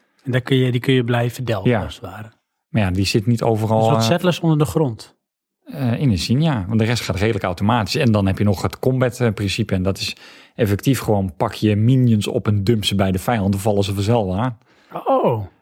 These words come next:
Speaker 2: Maar ja, dan kan je ze ook nog possessen. En als je dan gaat besturen, dan ben je dus veel accurater bezig. Maar mijn standaard tactiek is gewoon, eh, overmacht.
Speaker 1: En is dat, ja precies, want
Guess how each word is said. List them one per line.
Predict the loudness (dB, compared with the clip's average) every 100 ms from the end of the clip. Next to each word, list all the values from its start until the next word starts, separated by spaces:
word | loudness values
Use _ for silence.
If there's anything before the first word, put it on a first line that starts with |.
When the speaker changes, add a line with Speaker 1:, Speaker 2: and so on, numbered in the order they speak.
| -4
Speaker 2:
Maar | -2
ja, |
dan | 0
kan | 0 0
je |
ze | 2
ook | 2
nog | 0 0
possessen. | -2 0 0 0
En | 0
als | 0 0
je | 0
dan | 2 0 -2
gaat | -4 -4
besturen, | -4 -2 2 2 2 2
dan | 0 0 0
ben | 2 2
je | 2
dus | 0
veel | 0 0
accurater | 0 0 0 0 0
bezig. | 0 0 -2 -6 -8 -18 -20 -20 -20 -8
Maar | -2 0
mijn | 0 -2 -2
standaard | 0 2 2
tactiek | -2 -4 -2 -2
is | -4
gewoon, | -2 0 2 2 2
eh, | 2
overmacht. | 2 2 2 0 -2 -12 _ _ _ -6
Speaker 1:
En | 0
is | 2 2
dat, | 0 -2 -2
ja | 0
precies, | 0 0 2
want | 0 -4